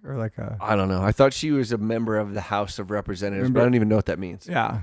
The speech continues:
Speaker 1: she represents
Speaker 2: Congresswoman? Is she a
Speaker 1: Congre-
Speaker 2: congresswoman?
Speaker 1: Yeah, whatever she is. She goes to a thirty thousand dollar ticket. I could be wrong. Don't quote me, but it's pretty up there.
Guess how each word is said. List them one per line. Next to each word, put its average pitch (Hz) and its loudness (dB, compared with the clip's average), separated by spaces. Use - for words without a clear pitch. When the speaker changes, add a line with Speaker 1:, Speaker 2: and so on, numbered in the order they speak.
Speaker 1:
she - 2
represents 170 8
Speaker 2:
Congresswoman? 190 8
Is 139 8
she 165 8
a - 6
Speaker 1:
Congre- 139 -2
Speaker 2:
congresswoman? 175 -2
Speaker 1:
Yeah, 127 0
whatever 202 8
she 143 6
is. 120 6
She - 2
goes 165 6
to 165 6
a 139 6
thirty 139 2
thousand 135 2
dollar 135 2
ticket. 127 -2
I 110 -8
could 110 -2
be 120 2
wrong. 107 2
Don't 110 -2
quote - -6
me, 104 0
but 107 -4
it's 107 -8
pretty 120 -2
up 117 -4
there. 104 -2